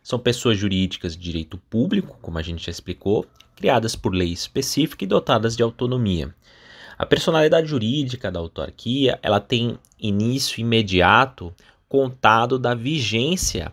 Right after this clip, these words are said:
da lei que a instituiu, e não do registro dos atos constitutivos no cartório, tá? Como é uma empresa, por exemplo.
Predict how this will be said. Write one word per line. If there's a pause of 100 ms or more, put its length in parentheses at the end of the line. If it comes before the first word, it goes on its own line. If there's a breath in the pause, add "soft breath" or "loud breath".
da
lei
que
a
instituiu, (540 loud breath)
e
não
do
registro
dos
atos
constitutivos
no
cartório,
tá?
Como
é
uma
empresa,
por
exemplo.